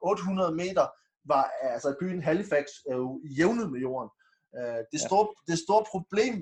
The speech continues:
Speaker 1: med det her var selvfølgelig, at, øh, at der havde været ild og røg så længe, at alle mennesker stod ved deres vinduer og holdt øje.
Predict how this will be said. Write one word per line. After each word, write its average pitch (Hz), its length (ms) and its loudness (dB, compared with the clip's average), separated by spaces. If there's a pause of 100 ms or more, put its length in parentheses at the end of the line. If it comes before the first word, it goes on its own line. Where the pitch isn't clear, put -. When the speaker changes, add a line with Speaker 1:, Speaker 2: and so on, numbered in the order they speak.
Speaker 1:
med 147 120 -6
det 165 100 0
her 151 160 0
var 143 300 2
selvfølgelig, 180 440 -2
at, 135 240 -2
øh, 123 260 -2 (220)
at 131 120 -4 (120)
der 127 60 0
havde 131 160 0
været 127 280 2
ild 262 200 2 (180)
og 139 180 2
røg 180 320 4
så - 160 0
længe, 208 440 2 (560)
at 147 300 2
alle 202 200 6
mennesker 185 340 2
stod 196 300 4
ved 180 80 4
deres 139 260 4
vinduer 190 420 2
og 113 200 -2
holdt 123 220 0
øje. 180 340 4